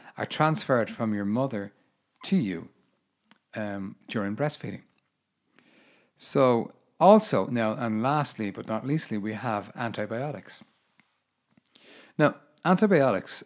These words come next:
are a wonder medication, there's no doubt, okay? Um, they've been used for many conditions which we couldn't take control of over the centuries, and they've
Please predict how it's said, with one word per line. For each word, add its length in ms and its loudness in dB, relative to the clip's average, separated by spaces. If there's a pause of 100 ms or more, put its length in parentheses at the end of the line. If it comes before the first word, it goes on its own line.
are 140 -2
a 80 -2
wonder 420 0
medication, 600 -6
there's 140 -8
no 140 0
doubt, 240 -10 (340)
okay? 320 -8 (480)
Um, 320 -4
they've 140 -6
been 160 -2
used 380 2
for 400 2
many 400 2
conditions 500 -4
which 180 -6
we 80 -6
couldn't 500 -6 (300)
take 200 -6
control 360 -4
of 220 -6
over 200 -8
the 100 -12
centuries, 460 -8
and 100 -6
they've 180 -8